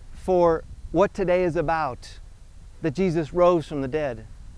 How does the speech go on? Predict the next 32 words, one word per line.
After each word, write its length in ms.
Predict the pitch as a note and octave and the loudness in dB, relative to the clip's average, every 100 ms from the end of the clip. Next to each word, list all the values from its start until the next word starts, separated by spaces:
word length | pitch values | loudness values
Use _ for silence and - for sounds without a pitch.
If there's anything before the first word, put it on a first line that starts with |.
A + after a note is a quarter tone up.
| - - - - - - - - - | -18 -18 -16 -16 -16 -16 -14 -14 -6
And 180 | F3 F3+ | -4 -2
take 320 | A3 A#3 - - | 0 -2 -2 -4
your 100 | F3 | 0
bread 400 | D#3 G3 G3 D3+ - - - - | 6 8 10 8 0 -18 -20 -6
and, 160 | F#3 G3 G3 | -2 -2 2
and, 300 | F#3 F3 - - F3+ | 0 0 -6 -8 -2
and 280 | F3+ E3 - - - - - - - | 0 -2 -8 -18 -18 -18 -20 -20 0
offer 340 | F#3 A3+ G3+ | 2 4 4
it 160 | D3 B2 - - - - - - - - | 4 2 -12 -20 -20 -20 -20 -20 -10 -2
and 160 | F3 | -2
say, 300 | - A#3+ F#3+ | 2 2 2
"This 280 | C#3 G3+ A3 | 6 6 6
is 140 | A3+ F3 | 0 0
the 80 | |
body 360 | E3 F#3 G3 F#3+ | 4 6 6 4
of 120 | F3 | 2
Christ 560 | - G#3 E3 C3 - - | -2 -2 -2 -4 -14 -14
broken 460 | C3+ F3+ F#3 E3+ C#3 | 0 2 2 -4 -4
for 160 | E3 | -4
you," 260 | D3+ E3 C#3 | 0 0 0
and 180 | C#3+ D3 | -2 -2
give 160 | B3+ | 0
it 140 | F#3 - | -2 -2
to 200 | D3 C3 - - - | -4 -4 -12 -20 -6
each 260 | A3 A3+ - | -4 -4 -6
person 380 | - G3 - F3+ | -2 -2 -2 -2
around 340 | E3+ F3 F3 | 0 2 0
the 60 | D#3 | -4
table. 400 | - F3+ C#3+ A2+ - - - - - - - - - - - | -6 -6 -4 -6 -10 -18 -18 -16 -16 -16 -16 -16 -14 -12 -6
And 100 | F3 | -6
after 220 | F#3+ F3+ | -4 0
everybody 520 | G3 G#3+ F#3 G3+ F#3 | 2 2 4 4 4